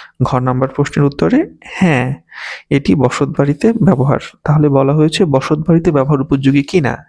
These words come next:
হ্যাঁ, এটা বসতবাড়িতে ব্যবহার উপযোগী। তাহলে হ্যাঁ, এটা উপযোগী। কেন উপযোগী? তাহলে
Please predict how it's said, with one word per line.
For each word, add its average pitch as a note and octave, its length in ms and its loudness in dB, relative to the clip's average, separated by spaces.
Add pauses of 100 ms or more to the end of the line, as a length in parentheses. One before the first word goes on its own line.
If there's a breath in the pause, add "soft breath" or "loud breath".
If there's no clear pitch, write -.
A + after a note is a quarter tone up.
হ্যাঁ, C#3+ 420 -4
এটা E3+ 240 -2
বসতবাড়িতে C3+ 800 0
ব্যবহার F#3 360 -2
উপযোগী। D3+ 420 0 (1300 loud breath)
তাহলে D#3 280 2
হ্যাঁ, D#3 300 0
এটা F3 400 0 (100)
উপযোগী। D3 760 0 (600 loud breath)
কেন C#3+ 220 0
উপযোগী? E3 560 0 (1900)
তাহলে D#3+ 400 2